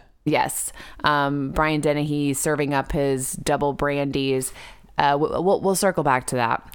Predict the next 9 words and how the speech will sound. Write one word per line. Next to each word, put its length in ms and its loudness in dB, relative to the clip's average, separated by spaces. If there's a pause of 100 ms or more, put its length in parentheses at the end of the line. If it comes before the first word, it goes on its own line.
(120)
But, 400 2 (800)
yeah, 360 4
I, 240 8
I 180 8
really 300 2
enjoyed 320 2
her. 180 4
I 40 2
mean, 200 0